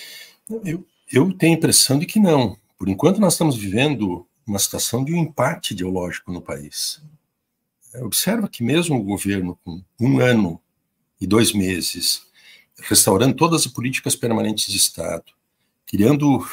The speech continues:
mecanismos de estimulação da economia que faz com que o resultado seja, inclusive, surpreendente e contrarie todas as previsões, eh,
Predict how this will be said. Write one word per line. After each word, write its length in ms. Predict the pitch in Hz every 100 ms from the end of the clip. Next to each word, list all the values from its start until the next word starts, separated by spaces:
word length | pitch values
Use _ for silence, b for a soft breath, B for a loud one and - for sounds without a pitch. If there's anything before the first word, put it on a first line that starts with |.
| -
mecanismos 720 | 113 107 104 98 147 143 120
de 80 | -
estimulação 600 | - - 117 98 - 113
da 80 | 104
economia 440 | - 104 90 120
que 100 | -
faz 260 | - 131 160
com 140 | -
que 80 | -
o 40 |
resultado 600 | 92 110 104 - 113 131
seja, 300 | 135 - 110
inclusive, 260 | 104 90 104
surpreendente 880 | - 101 98 92 90 117 170 - - b b b b
e 80 | -
contrarie 600 | - 110 107 95 98 139
todas 400 | 131 123 156 123
as 120 | 101
previsões, 920 | - 92 85 78 90 101 156 - - _ _ _ _ _ -
eh, 280 | 90 87